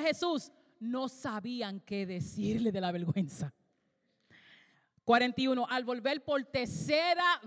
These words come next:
vez, siguen durmiendo. Y mira, aquí viene el insulto, y descansando. Se acabó. Ha llegado la hora.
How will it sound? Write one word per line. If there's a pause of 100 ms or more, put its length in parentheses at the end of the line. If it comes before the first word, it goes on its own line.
(160)
vez, (680)
siguen
durmiendo. (760)
Y
mira,
aquí
viene
el
insulto,
y
descansando. (1800)
Se
acabó. (1080)
Ha
llegado
la
hora.